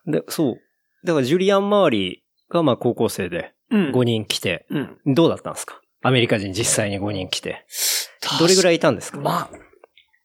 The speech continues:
Speaker 2: 三週間ぐらい、
Speaker 1: 期間は。
Speaker 2: うちの、まあ、実家にいたのよ。東京に。
Speaker 1: ああ、はあ、はあ。
Speaker 2: そう、実家に泊まってて、三週間ぐらい。
Speaker 1: はい。
Speaker 2: いやー、ルーズだね、まず。
Speaker 1: うん。
Speaker 2: 一人は、
Speaker 1: はい。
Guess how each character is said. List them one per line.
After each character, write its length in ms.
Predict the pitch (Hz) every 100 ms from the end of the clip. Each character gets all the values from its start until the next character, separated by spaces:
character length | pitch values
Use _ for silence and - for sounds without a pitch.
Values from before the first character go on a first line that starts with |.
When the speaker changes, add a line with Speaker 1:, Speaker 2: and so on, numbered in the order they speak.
| _
Speaker 2:
三 420 | - - 180 240
週 240 | 107 233 233
間 180 | 233 214
ぐ 80 |
ら 60 | 151
い、 60 | 120
Speaker 1:
期 300 | 117 101 92
間 20 |
は。 60 |
Speaker 2:
う 40 | 175
ち 140 | 240
の、 80 | 254
ま 80 | 220
あ、 40 |
実 280 | 147 160 -
家 120 | 226
に 80 | 226
い 40 |
た 100 | 208
の 80 | 147
よ。 80 | - _ _ -
東 180 | 143
京 120 | 135 123
に。 220 | 101 - -
Speaker 1:
あ 60 |
あ、 180 | 147 127
は 40 | -
あ、 60 | 98
は 40 | -
あ。 40 |
Speaker 2:
そ 100 | 160
う、 40 |
実 200 | 135 135
家 120 | - 160
に 60 |
泊 120 | 156
ま 100 | 156
っ 60 | 147
て 120 | -
て、 120 | -
三 280 | - 123 113
週 140 | - 101
間 240 | 85 98
ぐ 100 | 92
ら 60 | 80
い。 40 |
Speaker 1:
は 40 |
い。 40 | - - _ _ _ _ _ _ _ _ _ _ _ _ - - - -
Speaker 2:
い 100 | 143
や 840 | 190 190 185 180 170 165 165 180
ー、 0 |
ル 80 | 147
ー 420 | 143 175 302 349
ズ 200 | 165 117
だ 140 | 92 85
ね、 140 | 95
ま 140 | 95 98
ず。 220 | 80 - _ -
Speaker 1:
う 60 | 143
ん。 580 | 135 123 117 110 107 110 _ _ _ _ _ _ _ _ _ -
Speaker 2:
一 320 | - - 330
人 160 | 180
は、 340 | 127 113 90 -
Speaker 1:
は 180 | 98
い。 60 | 113